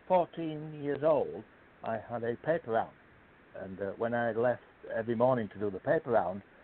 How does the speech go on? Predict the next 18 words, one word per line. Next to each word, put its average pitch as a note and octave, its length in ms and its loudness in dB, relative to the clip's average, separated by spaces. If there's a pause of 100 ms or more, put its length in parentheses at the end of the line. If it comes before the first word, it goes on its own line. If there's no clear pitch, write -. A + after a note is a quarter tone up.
(160)
a A2 60 -2
U C3+ 180 4
F C3+ 120 -2
O C3+ 120 6
would B2+ 180 2
appear B2 400 2
above G2+ 260 0
the G#2 100 2
house, A2 300 0 (540)
and A2 160 0
then B2 160 6
a A#2+ 80 0 (100)
second C#3+ 340 -4
U A2+ 120 0
F G2+ 120 -8
O A2 120 4
would G2+ 160 -2
appear A#2 380 2